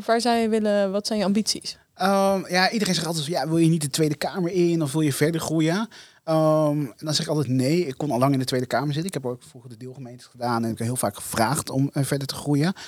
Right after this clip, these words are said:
Speaker 2: Ehm, maar ja, ik heb soms een te grote mond. En, en dan weet ik gewoon dat, er, dat je te veel gezeik gaat krijgen. Dus ik ben meer achter de schermen bezig. Ik ben ook heel veel bezig met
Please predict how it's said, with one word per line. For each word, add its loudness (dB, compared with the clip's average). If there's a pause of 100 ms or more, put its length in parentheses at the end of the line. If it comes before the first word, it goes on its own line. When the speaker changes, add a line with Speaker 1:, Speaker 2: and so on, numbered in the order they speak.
(360)
Speaker 2:
Ehm, 6 (140)
maar 4
ja, 6
ik 2
heb 0
soms 2
een -2
te -2
grote 6
mond. 2
En, 2 (440)
en -4
dan 4
weet 6
ik -2
gewoon 2
dat, 0
er, -2
dat -2
je -4
te 2
veel 6
gezeik 4
gaat -6
krijgen. 0
Dus -2
ik -6
ben 4
meer 4
achter 0
de 4
schermen 2
bezig. -2
Ik -4
ben -6
ook -14
heel -4
veel -6
bezig -2
met -4